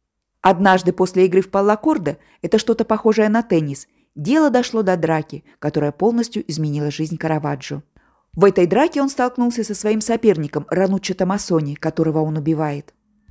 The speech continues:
Раньше после драк Караваджо не раз задерживали и арестовывали, но здесь арестом не обошлось бы. Здесь было убийство, и наказание должно было быть намного серьёзнее.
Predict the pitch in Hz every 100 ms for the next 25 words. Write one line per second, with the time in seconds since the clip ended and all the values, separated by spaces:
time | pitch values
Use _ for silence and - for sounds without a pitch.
0 | _ _ _ _ 190 277 277 196 175 185
1 | 208 202 277 - 175 170 170 170 165 160
2 | 160 165 156 233 233 214 190 185 156 143
3 | 147 - 220 233 202 185 190 _ _ 165
4 | 170 165 240 269 - 156 160 185 - 175
5 | 180 165 175 - 156 143 135 - _ _
6 | - 135 180 165 175 175 156 156 139 -
7 | 156 - _ _ - 190 214 247 254 320
8 | 220 151 160 151 147 160 147 156 180 247
9 | 294 254 - 185 160 147 139 -